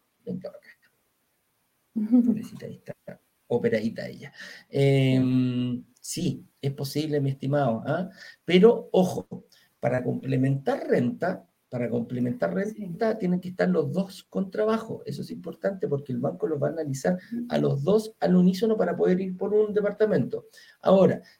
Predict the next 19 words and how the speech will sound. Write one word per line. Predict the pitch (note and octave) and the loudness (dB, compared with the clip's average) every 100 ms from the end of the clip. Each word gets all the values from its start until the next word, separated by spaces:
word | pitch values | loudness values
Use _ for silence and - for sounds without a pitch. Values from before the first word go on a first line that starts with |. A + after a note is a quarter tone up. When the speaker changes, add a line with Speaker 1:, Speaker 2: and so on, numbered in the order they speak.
| _ | _
Speaker 1:
que | C3+ | -4
tú | C#3 F#3 | 0 0
tengas | B3+ B3+ - | 2 0 0
un | E3 | 0
alto | F3 F3+ F#3 | 0 0 0
patrimonio, | D3 C#3 C3 C3 B2 C#3 F#3 - | -2 0 2 2 2 2 2 0
en, | - A#2+ - | -2 -4 -4
en, | B2 - | -8 -4
en | B2 | -4
una | B2 B2+ D3 | -2 0 0
alta | - - | 0 -2
capacidad | - C#3 C3+ B2 B2+ | -2 -4 -4 -2 0
de | C3 | 2
ahorro, | B2+ D3+ G3 B3 - - _ | 6 6 6 4 2 -16 _
te | - | -6
puede | C#3+ F3 F#3 | 0 2 4
permitir, | F#3 F3 D#3+ F#3+ A3 - - - _ _ | 2 0 -2 0 0 -2 -14 -20 _ _
eh, | D#3+ - D#3 - C#3 F3+ | -2 0 2 2 2 -2
quizás | C#3 C#3 F#3 - | -6 2 2 2